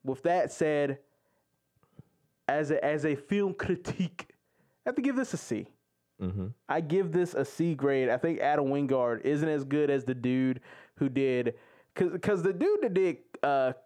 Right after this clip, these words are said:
Speaker 1: King, King of Monsters, I feel like really understood, like, really understood the, the kaiju universe that he was trying to, like, he was trying to create and use.
Speaker 2: Mm-hmm.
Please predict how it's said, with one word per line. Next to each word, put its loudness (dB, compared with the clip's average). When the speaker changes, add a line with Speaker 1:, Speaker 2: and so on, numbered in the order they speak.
Speaker 1:
King, -2
King 0
of 0
Monsters, 0
I 2
feel 0
like 2
really 2
understood, 0
like, -4
really 0
understood 0
the, 2
the 2
kaiju 0
universe 0
that 2
he 2
was -2
trying -2
to, 2
like, -2
he 0
was -2
trying -2
to -2
create 0
and -2
use. 0
Speaker 2:
Mm-hmm. -12